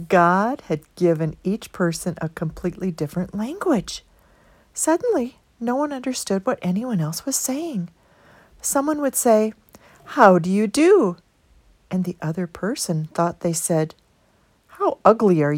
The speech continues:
you?" Hmm, it wasn't funny. You could be saying something nice like,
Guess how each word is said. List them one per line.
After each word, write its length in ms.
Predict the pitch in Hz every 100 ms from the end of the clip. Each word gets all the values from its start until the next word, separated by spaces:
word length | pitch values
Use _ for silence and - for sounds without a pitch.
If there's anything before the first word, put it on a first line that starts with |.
| 143
you?" 220 | 139 147 _ _ _ _ _ _ _ 185
Hmm, 240 | 165 147 151 -
it 100 | 175
wasn't 380 | - 160 156 135
funny. 420 | - 156 151 147 - _ _ _ _ -
You 140 | 240
could 160 | 381 392
be 100 | 240
saying 380 | - 214 202 196
something 480 | - 214 220 190 190
nice 400 | 240 339 - 214
like, 320 | 185 185